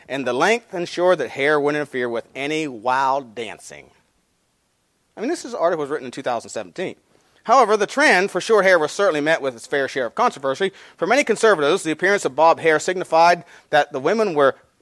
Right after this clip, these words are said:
<laughs> gasp, trying to act like men. By going against traditional gender roles and beauty standards, bobbed hair became associated with the shocking behavior of the woman,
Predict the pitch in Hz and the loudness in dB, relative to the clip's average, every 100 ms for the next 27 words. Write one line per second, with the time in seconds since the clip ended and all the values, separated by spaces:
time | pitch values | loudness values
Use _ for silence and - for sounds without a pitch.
0 | _ - 247 - - 147 196 117 - _ | _ -14 -14 -14 -6 -4 -2 -4 -10 _
1 | - - - _ - 180 269 285 143 170 | -20 -20 -20 _ 0 2 2 2 0 0
2 | 202 180 214 220 247 330 320 90 71 _ | -2 -2 -4 -4 -6 -8 -8 -12 _ _
3 | _ _ _ _ _ _ _ _ _ - | _ _ _ _ _ _ _ _ _ 0
4 | 190 190 254 330 294 233 226 - 190 262 | 2 4 6 6 4 0 -2 0 0 0
5 | 226 170 202 233 202 170 143 139 190 196 | 0 0 2 4 4 4 4 6 4 2
6 | - 165 160 131 135 247 190 - 123 113 | -2 -2 -2 -4 -4 -2 -2 -4 -8 -6
7 | 170 170 _ _ - 170 214 170 202 226 | -8 -8 _ _ 0 4 4 2 -2 -2
8 | 190 185 160 - 202 208 226 185 156 147 | -2 -4 -2 2 2 4 2 2 -2 -4
9 | - - 208 214 247 240 214 185 175 196 | -6 0 2 4 2 -2 -2 0 4 4
10 | 208 180 151 165 190 220 | 4 2 0 0 0 0